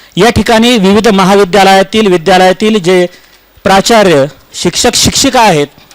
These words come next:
त्यांच्यासाठी ते जास्त आहे. होतं काय मित्रांनो, की आपण फक्त एका बाजूकडे बघतो, पळून जाताना त्या मुलावर, त्या मुलीवर आपले दूषणं असतात, पण त्यासाठीची जी परिस्थिती आहे,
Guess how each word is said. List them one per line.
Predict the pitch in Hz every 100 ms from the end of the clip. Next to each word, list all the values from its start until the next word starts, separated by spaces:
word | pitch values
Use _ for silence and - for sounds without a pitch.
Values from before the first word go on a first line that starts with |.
| _ -
त्यांच्यासाठी | 185 180 202 - 156 175
ते | 180
जास्त | 143 127 -
आहे. | 123 92 - _ _ _ _ _ - _ _ _ _ _ _ _ _ -
होतं | 202 208 285
काय | 247
मित्रांनो, | 233 208 208 165 147 160 -
की |
आपण | 214 202 240
फक्त | 226 214
एका | 240 208 -
बाजूकडे | 226 214 208 214
बघतो, | 190 160 - 135 185 - _ - - -
पळून | 220 220 247
जाताना | 226 180 156 156 175
त्या | - 208
मुलावर, | 190 185 196 214
त्या | 220 233
मुलीवर | 202 185 214 240
आपले | 262 - 226
दूषणं | 190 202 226
असतात, | 196 156 - 123 - _ _ _ - _ - -
पण | 233
त्यासाठीची | 220 226 240 240 226 247 - 254
जी | 277
परिस्थिती | - 233 254 269 240
आहे, | 233 175 135